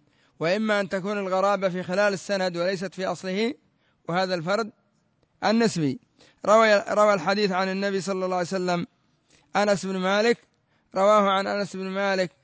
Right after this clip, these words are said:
ثابت البناني وعبد العزيز بن صهيب وإسحاق بن أبي طلحة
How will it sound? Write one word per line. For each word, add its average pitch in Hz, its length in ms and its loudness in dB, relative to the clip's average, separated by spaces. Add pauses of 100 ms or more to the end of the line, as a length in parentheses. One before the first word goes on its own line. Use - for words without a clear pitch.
(380)
ثابت 196 320 -2
البناني 202 640 -4 (500)
وعبد 185 200 -2
العزيز 190 360 0
بن 180 160 -6
صهيب 202 480 -2 (540)
وإسحاق 196 1080 -2
بن 180 180 -6
أبي 180 180 -6
طلحة 208 500 0